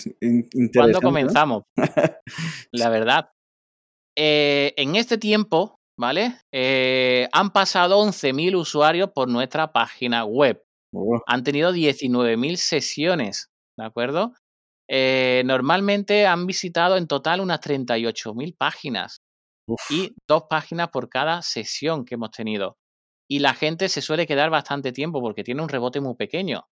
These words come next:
Speaker 2: Es decir, gente que entra y que se vaya,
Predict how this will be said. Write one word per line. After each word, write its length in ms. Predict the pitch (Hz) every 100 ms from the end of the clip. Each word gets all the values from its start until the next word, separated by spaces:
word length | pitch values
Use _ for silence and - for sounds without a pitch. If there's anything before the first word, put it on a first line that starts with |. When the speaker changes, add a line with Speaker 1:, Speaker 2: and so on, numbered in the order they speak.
| _ _ _ -
Speaker 2:
Es 60 | 110
decir, 360 | 110 147 117 - -
gente 220 | 123 139
que 120 | 143 156
entra 220 | 143 104
y 40 |
que 100 | 98
se 140 | - 101
vaya, 400 | 120 165 208